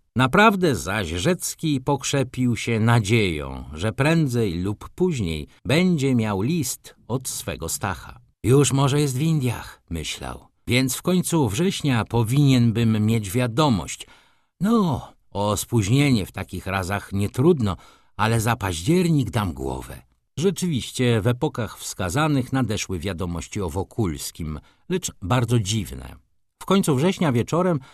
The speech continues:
odwiedził pana Ignacego Schumann i śmiejąc się rzekł: „Tylko uważaj pan,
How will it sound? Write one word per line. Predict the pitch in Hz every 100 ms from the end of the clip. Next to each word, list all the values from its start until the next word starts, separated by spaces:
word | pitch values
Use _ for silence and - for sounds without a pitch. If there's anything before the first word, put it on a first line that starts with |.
| -
odwiedził | 131 117 156 170 143
pana | 135 135 127
Ignacego | 110 117 - 117 117
Schumann | - 147 139 123 104
i | 95
śmiejąc | - 113 147 123 76 69 -
się | 92 87
rzekł: | 101 92 101 87 - _ _ -
„Tylko | 175 185 190
uważaj | 175 165 170 202 202 185 131
pan, | 120 95 71